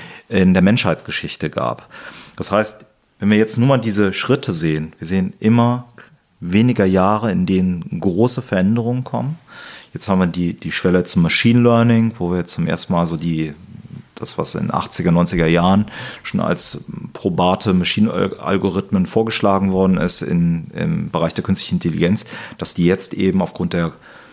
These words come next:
Computational Power, die wir haben, aufgrund der Massen an Daten jetzt auf einmal eine Anwendung finden. Das heißt, auch hier sehen wir halt schon die nächste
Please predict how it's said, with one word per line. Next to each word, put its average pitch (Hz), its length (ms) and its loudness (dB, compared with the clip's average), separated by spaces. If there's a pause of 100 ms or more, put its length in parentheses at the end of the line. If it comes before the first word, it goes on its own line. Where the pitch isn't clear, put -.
(100)
Computational 107 640 0
Power, 101 300 2
die 95 160 -2
wir 87 100 0
haben, 90 220 2
aufgrund 80 440 -2
der 82 120 -2
Massen 170 360 0
an 160 160 0
Daten 175 380 0
jetzt 151 140 -2
auf - 120 -10
einmal 87 600 -6 (160)
eine - 140 0
Anwendung 101 520 4
finden. 85 380 0 (880)
Das - 160 -2
heißt, 113 240 -2
auch 104 100 -2
hier 135 220 2
sehen 98 220 4
wir 98 180 2
halt 101 400 -2
schon 110 460 0 (300)
die 110 140 2
nächste 104 760 2